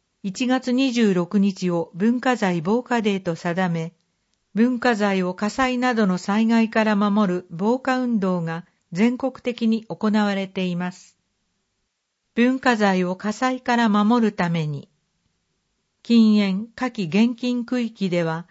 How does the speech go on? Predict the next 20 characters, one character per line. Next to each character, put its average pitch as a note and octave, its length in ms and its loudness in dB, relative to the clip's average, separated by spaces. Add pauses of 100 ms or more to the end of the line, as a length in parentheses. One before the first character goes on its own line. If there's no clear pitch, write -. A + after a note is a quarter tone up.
(400)
喫 - 280 -8
煙 A3+ 240 4
や G#3 160 0
火 A3+ 200 -4
遊 B3+ 280 -2
び G3 140 0
な F3+ 160 0
ど E3 120 -2
を D#3+ 80 -4
し F#3 220 -8
な F#3+ 160 2
い、 F3+ 140 -4 (260)
さ - 180 -8
せ G#3 220 0
な F#3+ 200 0
い。 F3+ 120 -10 (1040)
日 G#3+ 160 2
頃 G#3+ 280 8
か G3 180 0
ら F#3+ 260 -4